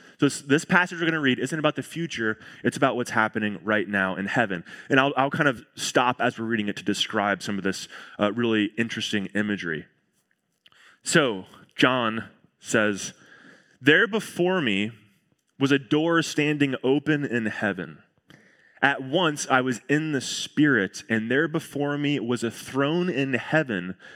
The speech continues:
with someone sitting on it." So John's standing there, and a door to heaven is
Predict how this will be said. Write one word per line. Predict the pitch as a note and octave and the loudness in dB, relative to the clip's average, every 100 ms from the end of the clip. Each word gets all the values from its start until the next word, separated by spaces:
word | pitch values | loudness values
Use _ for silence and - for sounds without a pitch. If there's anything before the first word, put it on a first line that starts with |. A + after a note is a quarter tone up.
| - _ | -20 _
with | C3 - | -4 -2
someone | - C#3 D#3 D#3+ D3+ | -2 0 0 -4 -4
sitting | B2+ - C#3 B2+ B2 G#2+ - | -4 0 0 0 -4 -10 -6
on | G#2 F#2 | -4 -4
it." | C2+ - - - _ _ _ _ _ _ _ _ _ | -6 -14 -20 -20 _ _ _ _ _ _ _ _ _
So | - C#3+ B2+ - | -2 2 2 0
John's | - C#3 D#3+ E3 | 0 0 0 -2
standing | - D#3+ D#3+ E3+ D3+ A2 | -2 0 0 -2 -4 -2
there, | F2 E2+ B2 - _ _ _ _ _ _ - | -4 -4 -6 -10 _ _ _ _ _ _ 0
and | C#3 C3 B2 - _ _ B2+ | 0 0 -4 -8 _ _ 0
a | B2+ - - | 0 0 -2
door | D#3 F3+ C3+ A#2+ | 0 2 2 0
to | - | -2
heaven | A2+ G#2 D#3+ C3+ A2+ G#2+ | -6 -2 -2 0 -2 -2
is | A2 A2 | 0 0